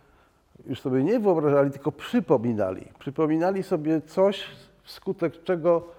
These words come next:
im wzrosła albo spadła samoocena, albo wzrosła bądź spadła ocena innego człowieka. Więc tutaj wzorzec jest wyraźnie niższy, no bo tam różne rzeczy sobie przypominali, e, ale jednak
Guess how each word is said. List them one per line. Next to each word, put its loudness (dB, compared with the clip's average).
im -2
wzrosła 0
albo 0
spadła -2
samoocena, -2
albo 0
wzrosła 0
bądź -4
spadła -2
ocena -2
innego -2
człowieka. -4
Więc -8
tutaj -4
wzorzec -2
jest -6
wyraźnie 2
niższy, -6
no -2
bo -2
tam -2
różne -2
rzeczy -4
sobie -4
przypominali, -4
e, 0
ale 4
jednak 0